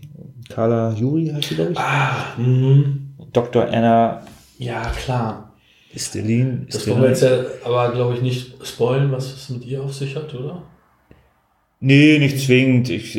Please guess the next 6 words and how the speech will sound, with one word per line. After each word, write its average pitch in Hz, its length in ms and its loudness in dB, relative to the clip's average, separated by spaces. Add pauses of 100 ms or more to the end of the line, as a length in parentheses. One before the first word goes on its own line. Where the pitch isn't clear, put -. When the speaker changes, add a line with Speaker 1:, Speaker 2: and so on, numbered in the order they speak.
Speaker 1:
sie 113 220 0
ist 123 120 0
halt 113 180 4
eine 113 140 0
Zulieferin 113 800 0
von 110 680 0